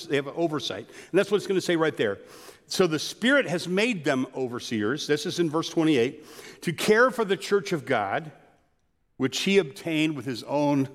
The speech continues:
blood." And that's an interesting statement of the deity of Christ, isn't it? Does it say the name of Jesus there? It does not. It says God and his blood. Jesus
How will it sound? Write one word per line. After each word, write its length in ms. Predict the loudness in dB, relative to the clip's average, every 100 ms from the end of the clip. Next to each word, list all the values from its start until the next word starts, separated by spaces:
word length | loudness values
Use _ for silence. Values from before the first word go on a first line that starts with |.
| -12 -20 _ _ _ _ _ _ _
blood." 460 | -8 -4 -4 -4 -8 -16 -20 _ _ _ _ _ _ _ _ 0
And 120 | 4
that's 200 | 4 0
an 140 | -4 -2
interesting 480 | -2 0 -4 -4 -4
statement 420 | -2 0 0 -2
of 80 | -4
the 100 | -6
deity 360 | -4 0 2 2
of 160 | -2
Christ, 340 | -2 -2 -2 -2
isn't 240 | -2 -2
it? 240 | -4 -8 -20 -20 _ _ -6
Does 160 | -4
it 100 | -4
say 240 | -2 2 4
the 140 | 4
name 240 | 2 2 2
of 100 | 0
Jesus 400 | -4 -2 -4 0
there? 340 | 2 2 0 -12 -20 _ _ _
It 140 | -8
does 240 | -2 -2 2
not. 400 | 2 2 -2 -12 -20 _ _ _ _ _ -8
It 100 | -2
says 240 | -2 -2
God 600 | 0 4 6 4 2 -8 -18 _ _ _ _ _ _ _ _ _ _ _ _
and 160 | -4 -4
his 480 | 0 4 4 2 -6
blood. 540 | -2 0 2 -2 -10 -16 _ _ _ _ _ _ _ _
Jesus 580 | 0 2 2 -4 -8 -12